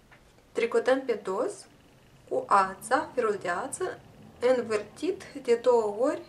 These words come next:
pe Andreica. Unu.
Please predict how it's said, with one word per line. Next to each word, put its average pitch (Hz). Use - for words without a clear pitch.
pe 233
Andreica. -
Unu. 180